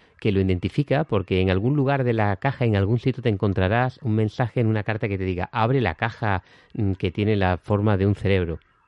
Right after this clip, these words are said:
Y ya, pues, abres un nuevo personaje, desbloqueas un nuevo personaje y puedes jugar con un nuevo personaje. Eh, eso, em, para nosotros, por ejemplo, fue suficiente leitmotiv para jugar a tope,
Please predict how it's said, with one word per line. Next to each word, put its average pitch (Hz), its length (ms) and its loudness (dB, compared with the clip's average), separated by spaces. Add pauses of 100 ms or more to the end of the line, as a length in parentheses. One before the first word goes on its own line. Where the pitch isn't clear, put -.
(320)
Y 95 120 -6
ya, 107 180 2
pues, 92 300 0
abres 104 260 -2
un 98 120 0
nuevo 107 200 2
personaje, 117 500 -2
desbloqueas 92 540 -2
un 98 100 -2
nuevo 101 200 0
personaje 110 540 -4 (640)
y 104 100 -4
puedes 110 280 0
jugar 107 240 0
con 104 160 0
un 101 100 4
nuevo 95 220 4
personaje. 82 520 -6 (600)
Eh, 117 240 2
eso, 180 440 -2
em, 107 460 2 (220)
para 107 180 2
nosotros, 135 320 0
por 135 100 -2
ejemplo, 143 200 2
fue 123 140 0
suficiente 120 600 0
leitmotiv 117 560 0
para 110 220 2
jugar 104 320 2
a 95 140 -6
tope, 113 260 -2